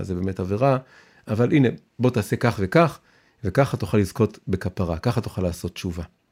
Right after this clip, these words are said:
כמובן, בכל הזמן הזה, החוטא יושב בצד, מקשיב, והדברים חודרים לליבו כמו חיצים, נוגעים לו ישר בלב.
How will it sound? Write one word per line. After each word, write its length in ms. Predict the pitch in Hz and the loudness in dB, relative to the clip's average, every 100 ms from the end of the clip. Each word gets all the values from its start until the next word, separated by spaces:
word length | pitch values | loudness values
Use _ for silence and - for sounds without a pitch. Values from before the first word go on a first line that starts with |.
| _ _ _ - _ _ _ - | _ _ _ -20 _ _ _ -6
כמובן, 280 | 92 90 139 | 0 4 4
בכל 220 | 107 123 | 4 4
הזמן 280 | 98 104 123 | 4 4 4
הזה, 300 | 120 139 170 202 _ - | 4 4 4 0 _ -14
החוטא 520 | - 92 196 190 123 | -6 0 4 4 2
יושב 360 | 98 85 127 107 | -2 -2 -4 -4
בצד, 340 | 104 - 90 - _ _ - | -6 -6 -6 -8 _ _ -12
מקשיב, 460 | - - 98 98 - _ _ _ _ _ 113 | -8 -4 -4 -4 -12 _ _ _ _ _ -4
והדברים 540 | 87 95 110 143 175 - | 0 2 4 4 2 -10
חודרים 600 | - - 95 113 127 143 | -10 -4 -2 2 4 4
לליבו 440 | 104 95 107 131 | 2 4 2 2
כמו 300 | - 107 113 | 0 0 0
חיצים, 500 | 120 139 - 196 165 | 0 -2 0 2 2
נוגעים 280 | 110 98 127 | 2 2 2
לו 60 | 120 | 0
ישר 260 | 110 123 | 0 -2
בלב. 360 | 113 113 135 | 0 0 0